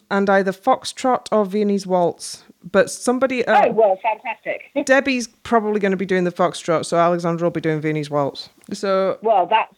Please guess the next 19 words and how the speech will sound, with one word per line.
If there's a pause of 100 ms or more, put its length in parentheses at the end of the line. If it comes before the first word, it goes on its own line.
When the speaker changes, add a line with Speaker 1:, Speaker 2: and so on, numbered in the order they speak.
Speaker 2:
gonna
be
great,
isn't
it?
<laughs>
Speaker 1:
Yeah,
that'll
be
good. (120)
And
her
salsa,
I'm
sure,
is
going
to
be